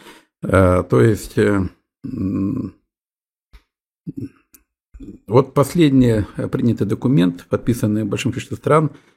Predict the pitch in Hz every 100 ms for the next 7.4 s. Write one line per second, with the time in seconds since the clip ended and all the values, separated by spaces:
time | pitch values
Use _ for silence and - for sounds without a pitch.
0 | - - - 101 - 110 101 107 90 -
1 | - 85 - _ _ _ _ _ _ _
2 | - - 135 147 - 135 131 131 117 -
3 | 110 110 110 107 - 143 135 127 120 135
4 | 117 135 127 120 - 117 123 120 110 107
5 | - 110 123 151 190 190 - - _ _
6 | _ - 117 113 110 104 104 110 117 131
7 | 139 120 110